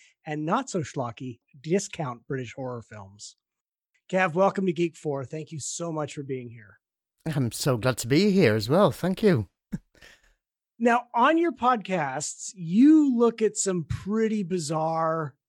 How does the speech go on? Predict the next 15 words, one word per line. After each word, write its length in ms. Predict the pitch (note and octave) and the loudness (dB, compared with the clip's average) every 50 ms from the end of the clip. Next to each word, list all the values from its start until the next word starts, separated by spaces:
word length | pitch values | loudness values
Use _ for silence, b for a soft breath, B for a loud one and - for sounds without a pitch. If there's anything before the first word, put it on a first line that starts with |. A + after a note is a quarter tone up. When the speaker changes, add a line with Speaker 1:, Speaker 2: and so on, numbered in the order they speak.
| _ - - | _ -12 -6
Speaker 1:
and 200 | G2+ D3 E3 C3+ A#2+ | -4 -4 -4 -4 -6
very 460 | - - - G3 G#3 G3+ F#3+ F3 D#3+ | -4 2 4 4 6 6 4 4 2
Speaker 2:
<laughs> 0 | |
Speaker 1:
low-rent 480 | D#3 D#3 D3+ D3 C#3+ D3 C#3+ C#3+ D#3 D#3 | 2 2 2 2 2 0 -2 -2 -2 -2
movies. 580 | D3+ D3 C3+ B2+ A#2 A2+ A#2+ - - - - - - | -2 -2 -2 -4 -10 -12 -12 -12 -12 -12 -12 -6 0
Speaker 2:
Yes. 640 | D3 D#3 D3 B2+ A2 - - - - - - - - - - | 4 6 6 6 4 2 -2 -2 -2 -4 -4 -8 -8 0 6
<laughs> 960 | - G#3 - - - - C#3+ - _ _ _ _ _ _ _ _ _ _ _ - | 6 6 6 6 0 -2 -8 -8 _ _ _ _ _ _ _ _ _ _ _ -18
Speaker 1:
Where 400 | F#3 E3+ F#3 A3 B3+ D4+ F4 F4+ | -10 -4 -2 0 0 2 2 4
does 180 | G#4 G#4 C4 | 2 2 2
this 240 | - D4+ C#4 - - | 0 -2 -2 -2 -2
fascination 840 | - G#3+ G#3 G#3+ - - G3+ G3 F#3 F3+ F#3 E3+ - - F#3 F3+ E3+ | 0 0 0 0 -2 -4 -4 -2 -2 -2 -2 -2 -2 -4 -4 -2 -2
with, 240 | E3 E3 C#3+ - - | -2 -2 -2 -4 -6
with 240 | - F3 D#3+ C3+ - _ _ _ _ _ _ _ _ _ _ _ _ _ _ - | -6 -4 -4 -4 -6 _ _ _ _ _ _ _ _ _ _ _ _ _ _ -12
low-rent 560 | E3+ D3 E3 E3 F3 F3+ E3+ F3 E3 E3+ E3 | -6 -2 2 2 2 2 2 2 0 0 -2
British 440 | C#3 D#3+ D3+ D#3+ D#3+ C#3+ - - | -2 -2 0 0 -2 -2 -4 -12